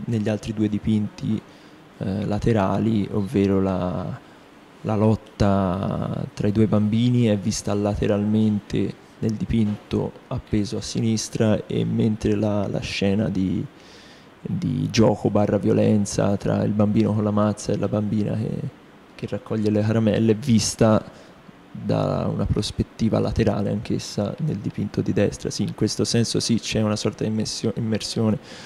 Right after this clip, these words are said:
Ovviamente sarebbe bello costruire tutto <laughs> un apparato, eh, diciamo,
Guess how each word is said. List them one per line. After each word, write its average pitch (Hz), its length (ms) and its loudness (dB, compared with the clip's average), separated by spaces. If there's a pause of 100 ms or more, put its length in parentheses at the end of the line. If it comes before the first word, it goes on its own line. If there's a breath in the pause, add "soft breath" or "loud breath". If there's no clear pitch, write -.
(200 loud breath)
Ovviamente 113 360 4
sarebbe 110 320 0
bello 117 320 2
costruire 113 440 0
tutto 113 400 0
<laughs> - 760 -2
un 117 100 -2
apparato, 113 1120 0 (880 loud breath)
eh, - 720 -4
diciamo, 90 800 -4